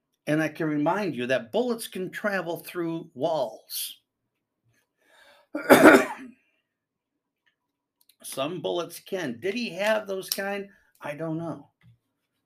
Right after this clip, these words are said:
We don't know. But the people outside needed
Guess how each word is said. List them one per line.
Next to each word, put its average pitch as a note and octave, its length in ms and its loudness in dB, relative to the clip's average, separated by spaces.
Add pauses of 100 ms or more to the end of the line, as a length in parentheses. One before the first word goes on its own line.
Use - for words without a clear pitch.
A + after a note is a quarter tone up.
(320)
We D#3+ 140 -6
don't A#2 200 -2
know. F#2+ 140 -12 (3250)
But C3+ 220 6
the - 80 2
people F3+ 420 4
outside C#3 640 6
needed C3 400 0